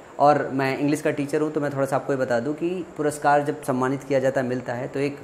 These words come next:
फ्रेजल वर्ब इस्तेमाल किया जाता है, fated with। तो ये fated with आपको याद रखना होगा। और इसके बाद हम कुछ और जानकारी जानते हैं कि ये जो इंदिरा गांधी स्मारक न्यास है, इसकी तरफ से मिला हुआ है। और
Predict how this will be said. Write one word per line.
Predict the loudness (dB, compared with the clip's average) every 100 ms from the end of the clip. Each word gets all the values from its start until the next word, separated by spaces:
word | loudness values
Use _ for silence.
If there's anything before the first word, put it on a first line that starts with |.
| -4
फ्रेजल | -2 0
वर्ब | 0 -2
इस्तेमाल | -4 -2 -2 -2
किया | -4
जाता | -4 -4
है, | -4
fated | -4 -4 -6
with। | -6 -12 -20 -20 -20 -20 -20 -20 -20 -20 -20 -20 -20 0
तो | 0
ये |
fated | 2 2 2 2
with | 2
आपको | 2 4
याद | 6 4
रखना | 2 4
होगा। | 4 2 -2 -10 -20 -20 0
और | 8 10 10
इसके | 8 6 10
बाद | 12 12
हम | 10 2 0 -8 -18 -20 -2
कुछ | 0 8
और | 10
जानकारी | 10 8 10 8
जानते | 8 6 6 2
हैं | 0 -4
कि | 0
ये | 2
जो | 4
इंदिरा | 2 4 4
गांधी | 4 2 0
स्मारक | 0 2 4 4
न्यास | 2 2 0 2
है, | 2 2
इसकी | -2 -6 -2
तरफ | 0 0
से | 0
मिला | 0 0
हुआ | 0 0
है। |
और | 0 -2